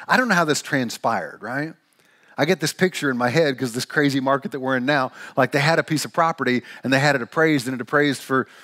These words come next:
two hundred thousand dollars, and, like, "Great, we'll sell it for two hundred thousand dollars." And they go to sell it and the market's crazy and they got three hundred thousand out of it, right?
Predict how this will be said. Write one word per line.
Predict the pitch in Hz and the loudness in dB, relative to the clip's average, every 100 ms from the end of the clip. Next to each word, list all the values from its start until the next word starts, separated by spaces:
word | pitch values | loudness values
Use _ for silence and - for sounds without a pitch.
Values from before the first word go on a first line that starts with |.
| - | -6
two | - 170 | 0 2
hundred | 151 135 | 2 2
thousand | 147 135 123 | 2 2 2
dollars, | 123 160 170 127 | 2 2 2 0
and, | 131 | -4
like, | 127 | -4
"Great, | 110 170 | 0 0
we'll | 151 | 0
sell | 143 175 | 2 2
it | 165 | 2
for | - | -2
two | 160 | -4
hundred | 139 | 2
thousand | 143 127 | 2 2
dollars." | 156 196 143 - - | 2 0 -4 -10 -4
And | 147 | 2
they | 151 | 2
go | 151 | 2
to | 139 | 0
sell | - 208 185 | 2 4 2
it | |
and | 147 | 0
the | 135 | -2
market's | 175 185 - | -2 -2 -4
crazy | 139 143 151 | -2 0 2
and | |
they | 143 | 2
got | 151 - | 0 0
three | 190 208 | 2 4
hundred | 156 113 | 2 2
thousand | 104 92 98 | 0 0 -6
out | 82 | -8
of | - | -12
it, | |
right? | - 156 208 | -6 -4 -6